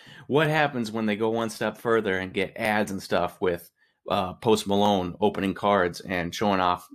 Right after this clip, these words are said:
cards and bringing them and going to, uh, conventions and this and that and making conventions way cooler than,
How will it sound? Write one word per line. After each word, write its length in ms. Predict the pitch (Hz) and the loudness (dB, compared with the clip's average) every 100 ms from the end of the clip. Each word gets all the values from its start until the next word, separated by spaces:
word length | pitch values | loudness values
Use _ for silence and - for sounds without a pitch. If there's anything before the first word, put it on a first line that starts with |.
| - | -4
cards 400 | 110 101 95 90 | 2 4 2 -2
and 100 | 85 | -2
bringing 240 | 95 95 | 0 0
them 260 | 87 85 - _ _ _ _ | -2 -6 -10 _ _ _ _
and 160 | 90 90 | -8 0
going 260 | 104 101 | 2 2
to, 80 | 90 | 2
uh, 420 | 87 87 87 85 - _ _ _ _ 104 101 | 0 2 2 0 -4 _ _ _ _ -8 -8
conventions 840 | - 104 104 107 107 95 95 90 | -4 -2 0 0 0 -2 0 -2
and 180 | 80 85 | -4 2
this 200 | 110 - | 2 2
and 100 | 90 | 0
that 260 | 101 101 87 | 0 0 -2
and 120 | 92 | 0
making 300 | 101 101 95 | 0 0 -4
conventions 520 | 95 92 101 95 85 | -4 -2 -2 -2 -2
way 160 | 95 95 | 0 0
cooler 380 | - 101 92 | 0 2 2
than, 340 | 87 87 85 | 2 0 -2